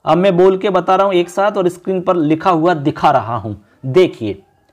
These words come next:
ही कश्चित जातु क्षणमपि अकर्मकृत न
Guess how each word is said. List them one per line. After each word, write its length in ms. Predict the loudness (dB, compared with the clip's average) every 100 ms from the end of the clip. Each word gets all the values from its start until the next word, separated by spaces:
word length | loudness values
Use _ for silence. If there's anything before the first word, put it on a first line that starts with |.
| _
ही 400 | -2 0 0 -4 _ _ _ _ _ -2
कश्चित 760 | -2 -2 -8 -6 -2 0 -2 -6 _ _ -6
जातु 580 | 0 4 4 2 -2
क्षणमपि 1000 | -8 -10 -4 0 0 0 0 -2 -4 -8 _ _ _ 0
अकर्मकृत 920 | 0 0 2 2 4 2 0 -4 -4
न 300 | -4 -2 -2